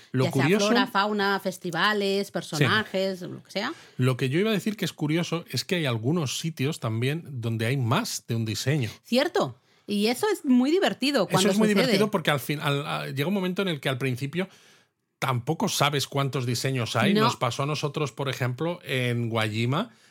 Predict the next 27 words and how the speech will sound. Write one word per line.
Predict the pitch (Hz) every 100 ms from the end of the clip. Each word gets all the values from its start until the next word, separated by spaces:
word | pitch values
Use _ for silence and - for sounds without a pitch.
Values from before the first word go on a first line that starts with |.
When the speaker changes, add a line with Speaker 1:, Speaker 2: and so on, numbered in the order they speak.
| _
Speaker 1:
¿no? | 113 208
Eh, | 151 113 110 110
es | 104
un | 123 120 113
lugar | 113 110 120 123
ahora | 117 120
mismo | 120 120 117 117 110
Speaker 2:
Ay, | 175 113
sí. | - 180 123 160 - _
Speaker 1:
pobrecillos, | 127 131 117 120 120 151
¿no? | 135 190
Porque | 180 117
han | 117
sufrido | - 117 120 127 123 120
muy | 117 127 147
duramente | 127 123 113 113 117 123 117 120 135
el | 117
terremoto | 113 117 113 123 120 113
de | 110 117 110
principios | 110 120 113 - 117 120 113 107
de, | 110 110 110 110
de | 110 107
año, | 113 143
de | 127
dos | 120 113
mil | 110
veinticuatro. | 113 107 110 - 120 110 123 185